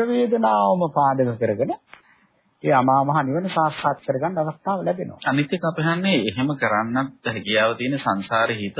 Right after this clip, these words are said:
Speaker 2: වඩපු කෙනෙකුට නේද? දැන් මේ
Speaker 1: තමයි.
Speaker 2: අසුපමණින් කවුරු හරි කෙනෙක් ගිහලා ගලක් උසගෙන කකුලට ගාගෙන වේදනානුපස්සනාව කරන්න ගියොත් සමහර වෙලාවට ම-,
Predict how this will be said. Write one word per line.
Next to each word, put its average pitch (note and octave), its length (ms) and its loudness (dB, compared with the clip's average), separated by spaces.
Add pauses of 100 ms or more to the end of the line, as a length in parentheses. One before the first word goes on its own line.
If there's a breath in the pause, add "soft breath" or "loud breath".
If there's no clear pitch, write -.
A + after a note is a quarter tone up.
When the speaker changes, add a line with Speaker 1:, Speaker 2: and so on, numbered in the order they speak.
(140)
Speaker 2:
වඩපු G#2 380 0
කෙනෙකුට B2 400 0
නේද? A2 280 0
දැන් G#2 220 2
මේ A2 180 0
Speaker 1:
තමයි. - 240 2
Speaker 2:
අසුපමණින් A#2+ 460 0
කවුරු A#2 260 2
හරි A2+ 120 -2
කෙනෙක් A#2 260 -4
ගිහලා A#2 280 -6
ගලක් A2+ 280 0
උසගෙන A#2+ 340 -4
කකුලට A#2 340 -4
ගාගෙන A#2+ 360 0 (380 loud breath)
වේදනානුපස්සනාව B2+ 960 0
කරන්න B2+ 320 0
ගියොත් C3 240 0
සමහර B2+ 260 -2
වෙලාවට B2 320 -2
ම-, A#2 140 -6